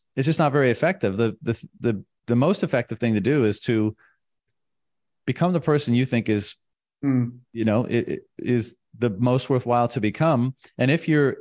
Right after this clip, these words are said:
Speaker 1: if you a-, really are oriented towards the thing that is most right or true or good, it'll become apparent to people that observe you that you're doing something right. And then they'll ask themselves,
Speaker 2: Mm.
Speaker 1: "What is it they're doing right? How are they,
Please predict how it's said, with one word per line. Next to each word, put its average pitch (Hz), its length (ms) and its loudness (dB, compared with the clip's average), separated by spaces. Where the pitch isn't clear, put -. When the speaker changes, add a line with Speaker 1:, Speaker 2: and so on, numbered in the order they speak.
Speaker 1:
if 156 200 -2
you 139 160 4
a-, 127 120 2
really 127 360 2
are 143 240 4
oriented 110 600 0
towards 110 380 0
the 110 60 -4
thing 110 240 2
that 107 100 4
is 101 140 -2
most 107 420 0
right 107 420 2
or 107 180 0
true 113 360 0
or 101 160 2
good, 127 400 0
it'll 147 180 2
become 147 280 0
apparent 143 460 0
to 127 100 -2
people 123 320 0
that 107 120 2
observe 120 440 0
you 107 320 -2
that 113 400 0
you're 120 160 0
doing 139 240 2
something 131 360 -2
right. 160 320 0
And 120 120 2
then 135 100 2
they'll 139 180 2
ask 139 220 2
themselves, 135 480 0
Speaker 2:
Mm. 95 40 -10
Speaker 1:
"What 110 260 0
is 170 100 2
it 180 140 0
they're 165 120 2
doing 156 320 0
right? 151 300 -2
How 127 280 2
are 170 80 4
they, 147 340 2